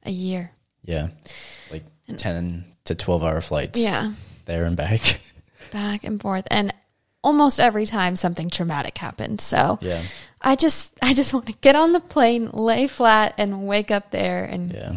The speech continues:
Speaker 1: <laughs> leave.
Speaker 2: For those who don't know, Ca-, uh, Avery was in South Carolina, and her parents lived in Germany, so she had to travel a lot every year.
Speaker 1: Yep.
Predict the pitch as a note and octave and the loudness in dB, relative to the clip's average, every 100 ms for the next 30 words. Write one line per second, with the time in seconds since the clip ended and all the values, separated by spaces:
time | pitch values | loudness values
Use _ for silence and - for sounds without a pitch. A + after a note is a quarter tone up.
0 | - _ - B3 G#3 G#3 - - G#2 G#2 | -10 _ 0 2 2 -4 -8 -6 2 4
1 | B2+ B2 A#2 G2+ G2 E2 E2+ E2 F2 F2 | 4 2 -2 0 2 2 2 2 0 -2
2 | _ _ _ _ _ _ _ - - - | _ _ _ _ _ _ _ -8 -4 0
3 | F2 D#2+ - F#2+ F#2 F#2 F2+ F2+ E2+ E2 | 2 0 0 0 2 0 0 0 0 0
4 | F2 E2+ - E2+ E2 D#2+ E2 E2 - _ | -2 -2 -2 -2 -2 -2 -2 -4 -8 _
5 | _ _ _ _ _ - E2+ D#2+ F2 E2+ | _ _ _ _ _ -6 -4 -2 0 0
6 | D#2+ E2+ E2 D#2+ D#2 D#2 C#2+ D#2+ - E2+ | -2 -4 -4 -4 -4 -4 -4 -6 -2 -2
7 | E2+ F2 - - - F#2+ E2 - F2 F2 | -2 -4 -12 -14 -6 -4 -4 0 2 2
8 | D#2+ D#2 E2 _ _ - C#2 D#2+ D2+ C2 | 0 -6 -8 _ _ -12 -6 0 0 0
9 | - - E2 D2+ D2+ D2 F2+ G#3 G3+ - | -6 -10 -8 -6 -6 -8 -8 -6 -6 -6